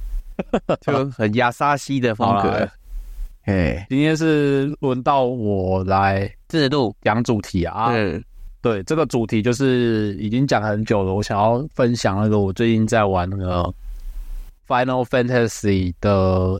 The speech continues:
Speaker 1: 一到六代，它有一个重置版。
Speaker 2: 嗯。
Speaker 1: 那我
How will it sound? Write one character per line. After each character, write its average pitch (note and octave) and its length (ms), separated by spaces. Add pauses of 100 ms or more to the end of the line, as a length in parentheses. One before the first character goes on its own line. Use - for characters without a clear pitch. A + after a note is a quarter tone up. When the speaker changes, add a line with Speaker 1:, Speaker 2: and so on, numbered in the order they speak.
Speaker 1:
一 C#3 160
到 C#3 200
六 C#3 180
代， B2+ 220
它 B2+ 140
有 A2 60
一 G2+ 40
个 F#2+ 100
重 G#2 280
置 A2+ 280
版。 F2 160 (160)
Speaker 2:
嗯。 G#2 480
Speaker 1:
那 A2 260
我 F#2 320